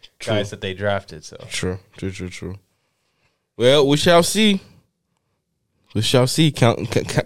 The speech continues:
Speaker 1: count them days, Aaron, Aaron Rodgers, 'cause I cannot wait to see what happens.
Speaker 2: It's gonna be
Speaker 1: But it's
Speaker 2: a,
Speaker 1: gonna be crazy if he
Speaker 2: it's gonna
Speaker 1: decides
Speaker 2: be
Speaker 1: to,
Speaker 2: <laughs>
Speaker 1: to hang up the cleats, though.
Speaker 2: It's gonna be a blockbuster trade if it
Speaker 1: Yes.
Speaker 2: happens.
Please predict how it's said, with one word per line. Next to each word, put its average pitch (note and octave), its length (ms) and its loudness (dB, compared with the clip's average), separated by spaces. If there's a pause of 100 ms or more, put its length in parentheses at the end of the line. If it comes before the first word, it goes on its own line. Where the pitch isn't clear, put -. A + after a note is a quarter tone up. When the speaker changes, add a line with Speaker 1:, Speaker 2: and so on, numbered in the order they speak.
Speaker 1:
count C#3 260 0
them D3 180 4
days, D3+ 360 4
Aaron, B2 260 4
Aaron A2 300 2
Rodgers, A2 580 2 (560)
'cause G2 140 -8
I F#2+ 180 0
cannot A#2+ 460 2
wait B2 160 4
to A#2+ 40 -6
see B2 140 -2
what A#2 180 4
happens. G#2 600 -2 (160)
Speaker 2:
It's - 100 -16
gonna A2+ 160 -2
be G#2+ 100 -6
Speaker 1:
But G#2 120 2
it's G#2 140 -2
Speaker 2:
a, - 20 -2
Speaker 1:
gonna A2+ 140 0
be A#2 100 0
crazy C3+ 400 4
if G2+ 80 -8
he A2+ 60 -4
Speaker 2:
it's G#2+ 200 -4
gonna A#2 140 4
Speaker 1:
decides A#2 120 -4
Speaker 2:
be G#2 140 -4
Speaker 1:
to, A2+ 240 -8
Speaker 2:
<laughs> - 80 -16
Speaker 1:
to B2+ 80 -8
hang A#2 240 -2
up A#2 100 -2
the B2 80 -10
cleats, C3 360 -6
though. E2 200 -12
Speaker 2:
It's - 120 -20
gonna F3 100 -2
be F3+ 100 4
a C#3+ 60 4
blockbuster A#2 720 0
trade G2 380 -6
if F#2+ 80 -12
it G2 80 -2
Speaker 1:
Yes. F#2+ 300 0
Speaker 2:
happens. - 260 -16